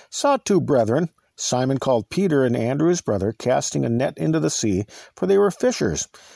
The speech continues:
And he saith unto them, "Follow me, and I will make you fishers of men." And they straightway left their nets and followed him.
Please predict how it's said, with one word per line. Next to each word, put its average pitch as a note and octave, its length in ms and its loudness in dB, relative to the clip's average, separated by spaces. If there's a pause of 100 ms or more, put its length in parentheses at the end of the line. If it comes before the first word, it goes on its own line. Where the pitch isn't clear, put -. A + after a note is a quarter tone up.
(180)
And G3+ 140 0
he G#3+ 80 2
saith A#3+ 480 2
unto A#3 240 -2
them, G#2+ 220 0
"Follow A#3+ 340 2
me, D#3 260 2
and E3 220 0
I E3+ 80 2
will E3+ 140 0
make E3+ 180 0
you D3+ 60 2
fishers E3+ 500 -2
of A#2+ 240 0
men." F#3+ 380 0 (640)
And C#3+ 120 0
they D#3 120 2
straightway D#3 600 0
left B2+ 440 2
their C#3 140 2
nets G2+ 340 0
and A#2+ 120 -2
followed G#3 420 0
him. E2 240 -4